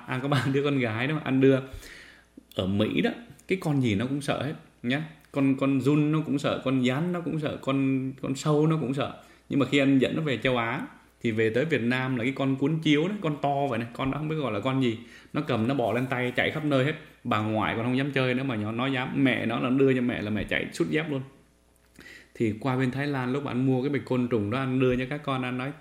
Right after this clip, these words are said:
"Các con đứa nào muốn thử không?" Thì cả ba đứa đều thử hết.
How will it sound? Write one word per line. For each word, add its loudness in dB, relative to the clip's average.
"Các -8
con 0
đứa 2
nào -2
muốn -4
thử 0
không?" -6
Thì -4
cả -2
ba 0
đứa 4
đều 0
thử -8
hết. -6